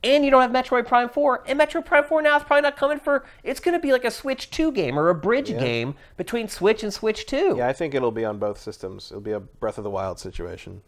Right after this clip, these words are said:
Speaker 1: And it's not gonna sell like Breath of the Wild, 'cause Metroid
Speaker 2: No,
Speaker 1: never has,
Speaker 2: but it's
Speaker 1: but
Speaker 2: still a decent launch game for a new
Speaker 1: Sure.
Speaker 2: system.
Speaker 1: Oh, absolutely. And I mean, by then, they'll probably have another Zelda ready as well. That can also be the
Speaker 2: Yeah.
Speaker 1: bridge between those sys-, two systems. Although somebody in, uh,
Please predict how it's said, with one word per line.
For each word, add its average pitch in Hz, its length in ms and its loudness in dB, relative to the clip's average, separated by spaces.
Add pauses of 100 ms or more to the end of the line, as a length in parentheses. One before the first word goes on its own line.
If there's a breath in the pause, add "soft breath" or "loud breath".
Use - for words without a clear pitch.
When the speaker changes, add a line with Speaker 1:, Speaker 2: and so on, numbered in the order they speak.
(120)
Speaker 1:
And 170 140 6
it's 165 200 4
not 190 160 6
gonna 131 160 -2
sell 190 180 10
like 117 140 6
Breath 120 200 2
of 123 60 -4
the 110 60 -2
Wild, 104 180 2
'cause 120 120 -8
Metroid 139 160 4
Speaker 2:
No, 143 200 10
Speaker 1:
never 127 240 6
has, 120 400 4
Speaker 2:
but 165 140 10
it's 156 80 8
Speaker 1:
but 147 60 4
Speaker 2:
still 185 200 8
a 135 60 6
decent 117 640 -6
launch 110 360 -2
game 95 220 -8
for 104 140 -6
a 98 40 -4
new 95 40 -6
Speaker 1:
Sure. 302 140 4
Speaker 2:
system. 117 280 0
Speaker 1:
Oh, 175 120 8
absolutely. 170 560 0
And 175 100 0
I - 20 0
mean, 226 140 -2
by 226 160 4
then, 233 180 2
they'll 190 120 4
probably 196 140 4
have 185 100 2
another 175 180 0
Zelda 175 300 4
ready 95 260 -2
as 104 140 -8
well. 135 160 2
That 92 100 -8
can 123 80 -6
also 113 240 -4
be 101 140 -6
the 104 80 -6
Speaker 2:
Yeah. 98 80 -6
Speaker 1:
bridge 101 380 -6
between 104 300 -10
those 98 240 -8
sys-, 101 220 -12
two 117 160 -10
systems. 104 440 -12 (260 soft breath)
Although 156 240 6
somebody 240 440 4
in, 170 100 2
uh, 143 340 6